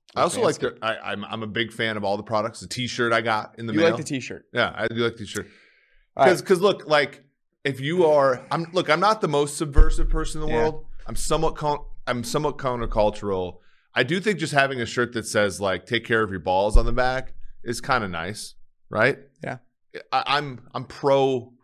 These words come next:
Speaker 1: you know.
Speaker 2: Okay.
Speaker 1: Yeah.
Speaker 2: The T-shirt was not what I was thinking of.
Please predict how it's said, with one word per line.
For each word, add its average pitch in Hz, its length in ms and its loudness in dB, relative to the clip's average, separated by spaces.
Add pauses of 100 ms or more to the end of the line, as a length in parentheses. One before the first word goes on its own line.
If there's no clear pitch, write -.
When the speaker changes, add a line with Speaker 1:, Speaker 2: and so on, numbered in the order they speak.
Speaker 1:
you 131 100 -6
know. 82 220 -8 (360)
Speaker 2:
Okay. 151 200 -16 (500)
Speaker 1:
Yeah. - 60 -12
Speaker 2:
The - 260 -4
T-shirt 214 380 0
was 127 100 -6
not 123 200 4
what 104 80 0
I 101 40 -2
was 95 140 -8
thinking - 260 -18
of. - 80 -20